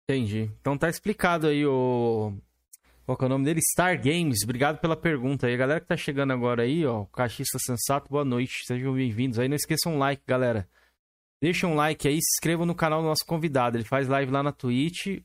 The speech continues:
O link tá aqui embaixo, o link do canal dele. E a Twitch eu vou colar aí pra vocês se inscreverem lá, beleza? Vocês seguirem lá e acompanhar as lives dele também.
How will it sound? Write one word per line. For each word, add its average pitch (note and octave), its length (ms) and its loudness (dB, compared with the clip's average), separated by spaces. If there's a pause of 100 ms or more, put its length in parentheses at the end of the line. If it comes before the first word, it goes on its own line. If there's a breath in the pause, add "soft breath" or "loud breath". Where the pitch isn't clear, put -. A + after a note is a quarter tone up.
O C3+ 80 0
link E3+ 300 0
tá E3 120 2
aqui E3+ 220 -4
embaixo, D#3+ 540 2
o - 20 0
link C3+ 220 -2
do C3 80 -8
canal C3 300 0
dele. C#3 300 0
E E3+ 80 2
a E3 60 0
Twitch D#3 320 -4
eu E3+ 60 -2
vou D#3 140 -4
colar D3 220 0
aí D3 80 0
pra C#3+ 140 -2
vocês C#3+ 300 -2
se - 80 -10
inscreverem C#3+ 460 -2
lá, A2 160 0
beleza? A#2 340 -2
Vocês A#2+ 240 -6
seguirem A#2 320 -4
lá A2+ 80 -2
e A#2+ 60 -2
acompanhar B2 360 -4
as A2+ 140 -2
lives A#2 220 -2
dele A#2 140 -2
também. A2+ 380 -4